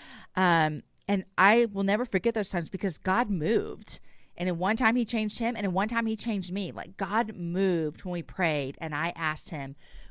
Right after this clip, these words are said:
"Will you bring us together?" And so I just cannot talk enough about, and I know this is the whole point of your podcast, and I love it,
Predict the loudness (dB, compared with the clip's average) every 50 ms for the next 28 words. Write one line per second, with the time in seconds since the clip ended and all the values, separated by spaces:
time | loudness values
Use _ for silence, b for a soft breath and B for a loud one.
0 | b b 0 4 8 8 8 8 6 4 4 2 0 0 0 -2 -2 -2 -2 -4
1 | -6 -6 -8 -8 -6 -4 -4 -2 -4 -4 -6 -6 -6 -2 2 4 4 4 2 2
2 | -2 -2 -2 _ _ _ _ -2 0 0 0 0 -4 -4 -6 -8 -10 -6 -2 0
3 | 0 2 4 4 6 4 4 2 -2 -8 -10 -10 -12 -16 _ _ _ -20 -20 -16
4 | -12 -4 -2 0 0 0 -2 -4 -4 -2 0 0 -2 -2 -4 -6 -4 -2 0 0
5 | 0 0 -2 -2 -2 0 0 0 -2 -2 -2 -4 -6 -6 -6 -8 -8 -8 -6 -6
6 | -6 -6 -6 -6 -6 -6 -6 -8 -8 -6 -8 -8 -8 -10 -12 -10 -10 -8 -6 -4
7 | -4 -4 -4 -4 -8 -8